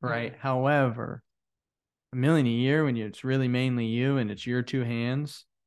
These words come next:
Speaker 1: that's five hundred an hour. I mean,
Speaker 2: Well, I mean, I, I, we made, we crossed the seven figure last year, but I had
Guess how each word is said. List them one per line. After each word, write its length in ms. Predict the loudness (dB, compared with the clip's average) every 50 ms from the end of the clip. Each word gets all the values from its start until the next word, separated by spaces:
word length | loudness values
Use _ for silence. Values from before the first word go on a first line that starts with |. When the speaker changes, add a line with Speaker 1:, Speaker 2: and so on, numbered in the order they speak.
| _ _ _ _ _ _ _ _
Speaker 1:
that's 140 | -4 -4 -4
five 300 | -2 0 2 2 2 2
hundred 240 | 2 0 0 0 -2
an 140 | -4 -4 -4
hour. 420 | -2 -2 0 -2 -2 -4 -8 -16 _ _ _ -8
I 140 | -6 -4 -2
mean, 340 | -2 -4 -4 -6 -8 -10 -12 -16 _ _ _ _ _ _ _ 0
Speaker 2:
Well, 100 | 2 4
I 40 | 4 4
mean, 180 | 2 2 2 2
I, 200 | 0 0 0 0 0
I, 200 | 0 0 0 -2 -6 _ _
we 140 | 0 2 4
made, 280 | 4 4 2 0 -2 -8 _ _ _ _ _ _ _ -4
we 100 | -4 -2
crossed 300 | 0 2 2 2 2 0
the 60 | -2
seven 260 | -2 0 0 0 0
figure 280 | 0 0 0 0 0 0
last 360 | 0 0 0 0 0 0 -2
year, 120 | -4 -4
but 180 | -4 -4 -4 -2
I 100 | -2 -2
had 300 | 0 0 0 0 0 -2